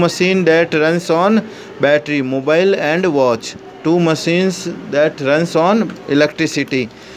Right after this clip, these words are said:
Electricity पे क्या चलता है, Mixer, refrigerator और, और भी चीज़ें हैं। ये यहाँ पर आपके ये list पूरी दी गई है। Tick, tick the ones that are machines, कौन कौन सी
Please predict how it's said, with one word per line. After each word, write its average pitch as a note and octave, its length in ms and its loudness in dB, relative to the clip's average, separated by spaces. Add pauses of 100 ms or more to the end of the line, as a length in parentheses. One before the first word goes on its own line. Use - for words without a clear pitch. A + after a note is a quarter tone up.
(160)
Electricity D#3 600 0
पे D#3+ 140 -2
क्या F3 200 2
चलता F3 340 0
है, A3 260 4 (540)
Mixer, D3+ 520 2
refrigerator D#3 960 0 (460)
और, B2 360 0 (240)
और D3+ 280 4
भी A3 260 -2 (360)
चीज़ें B2+ 280 0
हैं। A#2 140 0
ये C3 140 2
यहाँ C#3+ 200 4
पर D#3 160 4
आपके D3+ 280 2
ये D#3+ 180 -2
list D#3 340 -4 (600)
पूरी F#3 340 2 (280)
दी C3+ 200 4
गई B2 200 4
है। A2 220 0
Tick, G3+ 300 0 (840)
tick F3 100 4
the E3+ 340 4
ones F#3+ 320 2
that D#3+ 260 4
are F3 280 4
machines, C#3+ 520 -2
कौन D3+ 280 2
कौन E3+ 260 2
सी G3+ 340 2